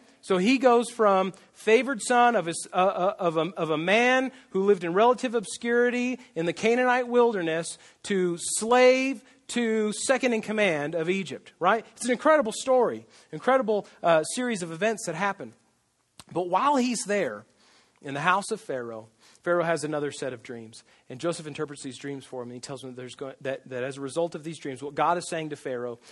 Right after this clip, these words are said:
is that there's going, there are going to be seven years of, of plenty and abundance in Egypt. There's gonna be a lot of rain, and crops are gonna be really fruitful. It's gonna be a great seven years. But then right after that seven years, there's gonna be seven years of hard famine.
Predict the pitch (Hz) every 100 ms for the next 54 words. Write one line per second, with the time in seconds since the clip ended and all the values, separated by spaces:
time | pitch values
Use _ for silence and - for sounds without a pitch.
0 | - 139 143 139 151 147 - 143 156 147
1 | 135 135 123 120 - 180 190 196 185 175
2 | 180 - 143 131 - - 135 - - 175
3 | 175 135 131 131 131 127 143 131 117 -
4 | 123 127 113 - _ - - 123 127 143
5 | 147 156 185 208 220 220 - - 123 175
6 | 165 - 147 143 135 139 135 - 226 202
7 | 208 - 156 139 123 120 143 180 - -
8 | 160 143 131 113 104 - - 147 139 135
9 | 165 202 220 214 220 - 190 165 147 156
10 | 151 139 139 127 - 190 185 175 139 120
11 | - 147 139 123 - 120 107 98